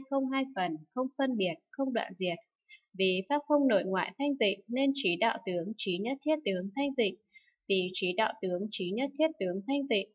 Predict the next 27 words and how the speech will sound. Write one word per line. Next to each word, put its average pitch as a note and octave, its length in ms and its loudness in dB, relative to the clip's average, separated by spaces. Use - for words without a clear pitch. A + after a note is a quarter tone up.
nên C4 200 2
trí F#3 220 -2
nhất C4 260 -2
thiết D#4 160 2
trí F#3 340 -4
thanh C#4 200 0
tịnh. G#3+ 200 0
Vì F3+ 180 -2
sao? B3 280 0
Vì G3 140 6
hoặc F#3+ 160 4
pháp D4 160 2
không D4 240 4
nội F#3+ 180 4
ngoại F#3+ 240 2
thanh C#4 220 0
tịnh, G#3 240 2
hoặc F#3+ 180 2
trí F3 220 -2
đạo G#3+ 180 0
tướng, F#3+ 300 0
trí F#3 220 -2
nhất B3+ 260 -2
thiết D#4 100 4
tướng F#3 280 -2
thanh C#4 200 0
tịnh, A3 220 0